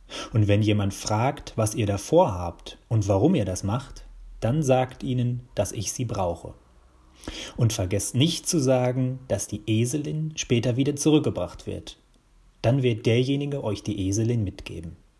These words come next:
Da gingen die beiden Freunde los und fanden tatsächlich die Eselin angebunden. Sie machten alles so, wie Jesus es ihnen gesagt hatte,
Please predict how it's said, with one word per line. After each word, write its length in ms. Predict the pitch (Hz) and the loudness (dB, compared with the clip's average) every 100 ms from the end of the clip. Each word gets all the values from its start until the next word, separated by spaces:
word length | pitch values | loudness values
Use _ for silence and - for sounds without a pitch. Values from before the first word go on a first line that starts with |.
| _ _ _ _ _ _ - - - - - - - | _ _ _ _ _ _ -14 -10 -10 -12 -16 -20 4
Da 140 | 175 | 6
gingen 240 | 131 131 120 | 6 4 4
die 60 | |
beiden 300 | 104 98 98 | 4 2 0
Freunde 360 | - 110 110 104 | 0 2 2 2
los 480 | 104 113 123 - 110 | 2 2 0 -2 -4
und 160 | 95 | -2
fanden 320 | - 101 104 | 0 -2 -2
tatsächlich 640 | 98 92 - 92 - 98 - | -4 -4 -4 -4 -4 -6 -2
die 260 | 127 123 | 0 2
Eselin 320 | 101 95 92 95 | 2 2 -2 -2
angebunden. 720 | 98 101 95 98 92 95 95 - _ _ - - _ - | 0 0 0 -2 -2 -6 -8 -14 _ _ -20 -20 _ -6
Sie 140 | 101 | 0
machten 440 | 101 123 - 110 | 0 0 -2 -4
alles 320 | 107 147 165 127 | 0 0 2 2
so, 280 | 120 120 107 | 2 2 2
wie 60 | |
Jesus 500 | 98 98 120 135 123 | 2 4 4 2 -2
es 160 | 131 107 | -2 -2
ihnen 160 | 120 107 | 0 0
gesagt 420 | 95 98 - - | 0 -2 -2 -2
hatte, 360 | 156 175 202 | -2 -4 -8